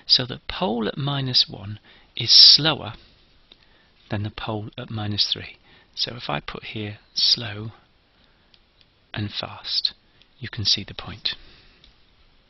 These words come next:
What next? Let's try one of these, uh,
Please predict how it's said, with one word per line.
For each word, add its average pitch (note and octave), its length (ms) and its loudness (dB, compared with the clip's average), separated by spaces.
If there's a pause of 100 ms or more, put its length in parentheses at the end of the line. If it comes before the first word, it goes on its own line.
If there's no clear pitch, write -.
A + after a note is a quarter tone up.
(640)
What - 140 -4
next? - 400 -2 (960)
Let's - 180 8
try C3 260 6
one B2 200 2
of A2+ 160 -2
these, A2+ 380 2 (500)
uh, A#2 340 -10